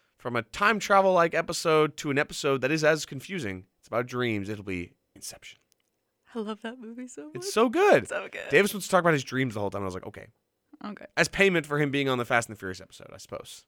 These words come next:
Speaker 2: <laughs>
Speaker 1: He's allowed to do whatever he wants
Speaker 2: You
Speaker 1: now.
Speaker 2: gotta do, like,
Speaker 1: You gotta give him something.
Speaker 2: give
Speaker 1: Gotta
Speaker 2: him
Speaker 1: throw him, gotta
Speaker 2: something.
Speaker 1: throw him a bone, or he's gonna go crazy.
Speaker 2: <laughs> He's gonna never speak to you again.
Speaker 1: Exactly, man. He was, yeah, he was like, "You wanna talk about my moot court paper?" That was what he said during the Fast and the Furious episode. You know,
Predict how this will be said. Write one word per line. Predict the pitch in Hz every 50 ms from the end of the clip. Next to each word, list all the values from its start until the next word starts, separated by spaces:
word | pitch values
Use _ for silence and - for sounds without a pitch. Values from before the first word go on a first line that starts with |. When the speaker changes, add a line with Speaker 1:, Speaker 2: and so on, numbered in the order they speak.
| _ _
Speaker 2:
<laughs> | _ - 262 247 247 240 - 277 277 269 - - 330 - - -
Speaker 1:
He's | - 131
allowed | 131 113 110 113
to | 107 104
do | 101
whatever | 98 95 90
he | 90 90
wants | - 90 95 -
Speaker 2:
You | - -
Speaker 1:
now. | - -
Speaker 2:
gotta | 254 247 185 202
do, | 180 - 180 170
like, | 165 185 180 - - - - _ _ _ _ - - -
Speaker 1:
You | -
gotta | 147 143 147
give | 135 131 123
him | 113
something. | 113 - - 131 127 123 104 98
Speaker 2:
give | - 110
Speaker 1:
Gotta | 123 139
Speaker 2:
him | -
Speaker 1:
throw | - - 254
him, |
gotta | - - 107
Speaker 2:
something. | - - - - 294
Speaker 1:
throw | - 311
him | -
a | 123
bone, | 101 95 120 127 127 123
or |
he's | 120 131 131
gonna | 131 123 113
go | 101 123
crazy. | 123 - 143 147 175 175 143 98 82 71 67 - - -
Speaker 2:
<laughs> | - - 403 -
He's | 311 254
gonna | 294 262 240
never | 214 233 220 220
speak | 220 208 202 208 185
to | - 202
you | 196
again. | 190 185 180 175 185 190 -
Speaker 1:
Exactly, | 143 131 135 135 139 139 - 98 95
man. | 95 95 101 101 101
He | 101 127
was, | 135 139
yeah, | 139 110 123 147 156 147 135
he | 147 165
was | 185 170
like, | 165 151 160
"You | 170
wanna | 220 285
talk | 302 294 262
about | 262 254
my | 214
moot | 196 190 226 247 202
court | - - 185 233 254 254
paper?" | - 294 269 277 277 285 277 262
That | 226 220 233 208
was | 202 190
what | 202
he | 170 160 151
said | 143 - 156 135
during | 131 127
the | 120 113
Fast | 127 117 113 107
and | 113 107
the |
Furious | - 104 104 101 -
episode. | 98 - 101 - - 92 87 87 104
You | 165 240
know, | 254 262 262 208